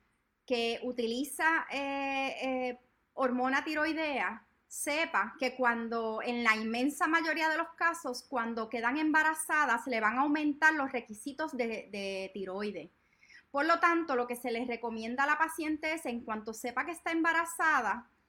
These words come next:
se va a añadir... Eh, dos dosis,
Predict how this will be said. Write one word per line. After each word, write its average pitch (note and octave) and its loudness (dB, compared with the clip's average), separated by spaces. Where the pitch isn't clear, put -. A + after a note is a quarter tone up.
se C4+ -2
va B3+ 8
a D#4+ 8
añadir... E4+ 2
Eh, A#3 -2
dos D4+ 2
dosis, F#4+ 2